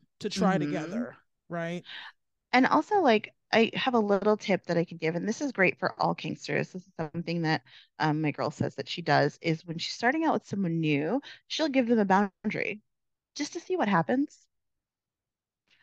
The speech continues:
Speaker 2: And that will let her know whether she can trust this individual if she has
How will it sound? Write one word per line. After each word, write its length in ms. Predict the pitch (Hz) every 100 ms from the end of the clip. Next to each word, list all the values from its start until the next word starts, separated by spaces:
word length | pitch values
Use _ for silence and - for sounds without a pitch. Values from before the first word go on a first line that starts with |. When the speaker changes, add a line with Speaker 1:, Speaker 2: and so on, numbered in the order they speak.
| - -
Speaker 2:
And 220 | 208 196
that 280 | 175 185 -
will 160 | 214 202
let 200 | 180 190
her 100 | 180
know 320 | 170 170 151 -
whether 220 | 170 190
she 120 | 247
can 140 | 269
trust 220 | 277 330 -
this 160 | -
individual 720 | 165 156 143 151 87 90 202 _ _ 170
if 100 | -
she 180 | 170 165
has 420 | 165 160 170